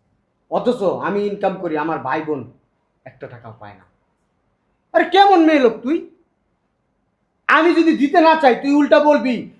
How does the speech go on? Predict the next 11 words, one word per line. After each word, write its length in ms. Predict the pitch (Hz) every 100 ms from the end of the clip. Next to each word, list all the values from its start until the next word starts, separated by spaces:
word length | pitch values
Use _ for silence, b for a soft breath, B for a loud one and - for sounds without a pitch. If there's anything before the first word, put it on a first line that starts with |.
| _
"তোমার 200 | 254 277
ভাইরে 300 | 254 262 285
দাও, 160 | 294 269
তোমার 220 | 277 285
মারে 260 | 285 294 285
দাও, 120 | 285
তোমার 220 | 285 285
বাবারে 300 | 285 294 294
দাও, 400 | 277 240 - - _ _ _
সবাইরে 320 | - 320 320 311
দাও।" 300 | 269 202